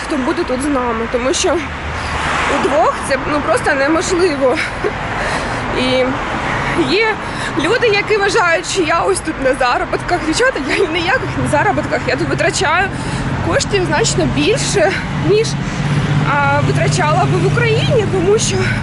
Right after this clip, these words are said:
ось, наприклад, я отримала зарплатню і все, і в мене більш немає коштів. Знаєте чому? Тому що я сплатила оренду,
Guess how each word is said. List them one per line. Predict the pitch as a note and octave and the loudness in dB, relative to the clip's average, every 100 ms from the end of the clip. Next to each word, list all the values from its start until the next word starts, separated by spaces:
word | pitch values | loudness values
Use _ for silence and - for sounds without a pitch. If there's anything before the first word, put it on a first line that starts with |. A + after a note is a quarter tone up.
| - - - - - - - | -2 -2 -2 -2 -2 -2 0
ось, | B4 A#4+ | 2 2
наприклад, | A#4+ F#4+ E4 C#4+ C4+ | 0 0 0 0 0
я | D4 F4+ - - - - - - - - | -2 -2 -4 -4 -4 -4 -2 -2 -2 -2
отримала | C5+ F4+ A4 C#5 B4 F4+ F4+ - - - - | -2 0 2 2 2 2 0 -2 -6 -6 -2
зарплатню | F#4 A4+ - F4+ F4+ A#3 B3 G4 - - - - - - - - - - - - - - - - - - - - | 0 0 0 0 0 0 2 0 -2 -8 -6 -6 -4 -4 -4 -4 -4 -4 -4 -4 -4 -4 -4 -4 -4 -4 -2 0
і | |
все, | E4+ - A#4 C5+ D#5+ - - - - - | 0 0 2 2 0 -2 -4 -6 -4 -2
і | |
в | A#3 | 2
мене | D#4 D#4 C#5 A4 A#3+ | 2 2 2 2 0
більш | D#4+ G#4 - | 0 0 0
немає | E4 C#4+ C#4 C#4+ C#4+ | 0 2 2 0 0
коштів. | E4 - D#4 D4 | -2 0 -4 -2
Знаєте | D4+ D5 - | 0 2 0
чому? | - G4+ C4 - - - - | 0 0 -2 -4 -8 -6 -2
Тому | F4+ B4 | 2 2
що | C5 | 4
я | B4 | 0
сплатила | - B4 A4+ A4+ | 0 0 2 2
оренду, | A4+ A4 A#4+ C#5 C5 C#4 | 4 4 4 4 4 4